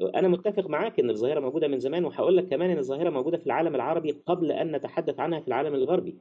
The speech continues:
يعني إحنا ب-، بدأنا نتحدث ونسمع عنها لما، لما ظهر فيسبوك للوجود، ولما ظهر ماي سبيس وهاي فايف وأوركوت. آه، لكن في العالم العربي من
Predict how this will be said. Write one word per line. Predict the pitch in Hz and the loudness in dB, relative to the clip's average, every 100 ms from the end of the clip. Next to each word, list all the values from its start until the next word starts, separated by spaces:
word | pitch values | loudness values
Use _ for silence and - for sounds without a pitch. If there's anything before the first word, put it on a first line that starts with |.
| _ _ _ - | _ _ _ -2
يعني | 98 107 | 0 0
إحنا | 123 | 0
ب-، | 113 110 101 | 2 2 0
بدأنا | 120 156 131 | 0 0 -2
نتحدث | 113 - 156 147 123 | -4 -4 -2 -2 0
ونسمع | 120 147 - 113 87 | 0 0 -2 -4 -4
عنها | - 92 120 165 170 | -4 -2 -2 -2 -2
لما، | 170 165 156 147 | -2 -4 -4 -2
لما | 151 147 | -2 0
ظهر | 151 165 160 | 0 0 0
فيسبوك | - 147 - 143 127 | 0 -2 2 0 2
للوجود، | 107 98 113 120 | 0 2 2 4
ولما | 107 101 | 2 2
ظهر | 95 120 101 | 0 -2 -2
ماي | 110 120 | 0 0
سبيس | - 127 120 104 | 2 2 2 0
وهاي | 92 110 | 0 0
فايف | 110 107 101 | 0 2 2
وأوركوت. | 92 92 - - - - _ _ _ _ _ _ _ - | 4 4 2 2 0 -2 _ _ _ _ _ _ _ -2
آه، | 110 113 - | 0 2 2
لكن | 156 180 | 0 0
في | 180 | -2
العالم | 143 156 196 | 0 0 2
العربي | 160 151 196 | 2 2 2
من | 180 | -2